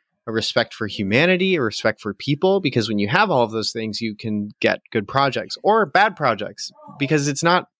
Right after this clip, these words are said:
wrong to make something, um, and I'm not talking morally bad, I just mean, like, objectively ends up being not very good, like, not very well made. That's fine. Um, and people need to be permitted to make bad art, so to speak, in,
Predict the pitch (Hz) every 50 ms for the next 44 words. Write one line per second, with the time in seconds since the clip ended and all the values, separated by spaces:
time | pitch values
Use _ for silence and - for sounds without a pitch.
0 | _ _ - 135 120 131 131 143 151 151 135 120 - 135 110 107 _ _ _ -
1 | 123 123 123 - - 123 113 - - 117 110 107 104 - - - - - - -
2 | _ _ - 113 107 107 104 104 101 98 101 - _ _ _ _ - 123 120 117
3 | 117 123 123 - 131 113 107 104 101 107 107 107 104 104 92 101 95 95 101 104
4 | 107 107 - - 113 104 98 104 101 - - - 117 107 98 - 110 107 104 -
5 | 117 110 95 104 107 104 104 101 101 101 95 110 101 92 - 107 101 101 98 98
6 | 101 98 92 - 107 98 95 90 - - 113 95 85 - - - - - 120 113
7 | 107 - - - _ 117 113 110 107 101 - 113 107 104 98 95 92 107 101 98
8 | 95 95 98 101 98 95 - - - - - - 131 143 143 - - - - -
9 | - - 156 160 135 107 - - - _ _ _ - 113 110 110 110 110 110 107
10 | 101 101 - _ _ _ _ _ _ _ _ - 123 120 147 151 147 156 147 143
11 | 143 131 123 127 120 - - 127 113 120 131 123 123 104 - - 120 110 113 110
12 | 107 - - - _ - - - _ _ _ _ _ 120 110 107 107 101 101 101
13 | 98 98 - - - - - - - - 120 104 101 98 - - 113 101 95 -
14 | - 107 98 101 -